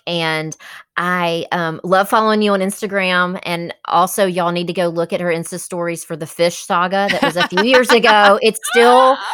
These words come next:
Speaker 1: it's still out
Speaker 2: So
Speaker 1: there.
Speaker 2: good.
Speaker 1: It's so good. All moms can relate for sure.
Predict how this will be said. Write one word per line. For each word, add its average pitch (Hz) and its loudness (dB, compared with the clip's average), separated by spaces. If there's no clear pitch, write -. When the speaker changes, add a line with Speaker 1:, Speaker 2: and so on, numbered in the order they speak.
Speaker 1:
it's 415 0
still 302 4
out 262 2
Speaker 2:
So 247 2
Speaker 1:
there. 226 4
Speaker 2:
good. 185 -14
Speaker 1:
It's 226 -4
so 226 0
good. 190 -2
All 185 -2
moms 190 -2
can 196 -8
relate 180 -4
for 185 -10
sure. 170 -8